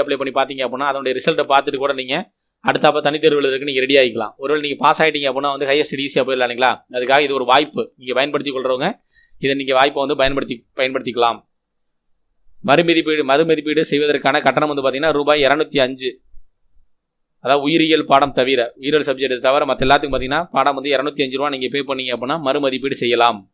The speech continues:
So கட்டணம் பாத்தீங்கன்னா வந்து ரொம்ப கம்மி தான், இருநூத்தி எழுபத்தஞ்சு, இருநூத்தி அஞ்சு. அதனால நீங்க வந்து ஒன் டைம் வந்து நீங்க பே பண்ணி பார்த்து நீங்க செக் பண்ணி கூட பார்த்துக்கலாம். ஏன்னா ஒருவேளை வந்து யாரா பாஸ் ஆகுறீங்க அப்படின்னாலும் உங்களுக்கு வந்து கண்டிப்பா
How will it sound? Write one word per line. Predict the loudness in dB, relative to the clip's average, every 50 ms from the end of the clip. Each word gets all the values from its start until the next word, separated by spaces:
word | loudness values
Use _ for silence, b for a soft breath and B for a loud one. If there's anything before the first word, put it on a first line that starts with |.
| _ _ _ _ _ _ _ _ _ _ _ _ -6
So | -6 -2 2
கட்டணம் | 2 2 4 2 2 2
பாத்தீங்கன்னா | 2 0 0 -2 -4 -4
வந்து | -2 -2 -2 0
ரொம்ப | 0 -2 -2
கம்மி | -2 -2 0 0
தான், | 0 0 0
இருநூத்தி | 0 -2 -2 -2 -2
எழுபத்தஞ்சு, | -2 -2 -4 -8 -4 0 2 2
இருநூத்தி | 2 0 -2 -6 -8
அஞ்சு. | -6 -2 -2 -2
அதனால | 0 -2 -2 -4
நீங்க | -8 -8
வந்து | -6 -4 -4 -4
ஒன் | -2 -2
டைம் | -2 -2 -2 -4
வந்து | -8 -8 -8
நீங்க | -6 -8 -6 -2
பே | -2 -2 0
பண்ணி | -2 -2 -2
பார்த்து | -2 -2 -4 -4
நீங்க | -8 -8 -6 -6
செக் | -8 -6
பண்ணி | -6 -6 -4
கூட | -4 -2 0
பார்த்துக்கலாம். | 0 -2 0 -2 -2 -2 -4 -6 _ _ _ _ _ _ _ _ 0
ஏன்னா | 2 2 4 4
ஒருவேளை | 4 4 4 4 4 2
வந்து | 2 2 4
யாரா | 4 4 4 4
பாஸ் | 2 2 4 4 2
ஆகுறீங்க | 2 2 -2 -4 -4
அப்படின்னாலும் | -4 -2 -2 -2 -2 0
உங்களுக்கு | -2 -2 -4 -4 -4
வந்து | -4 -4 -2
கண்டிப்பா | -2 -2 0 2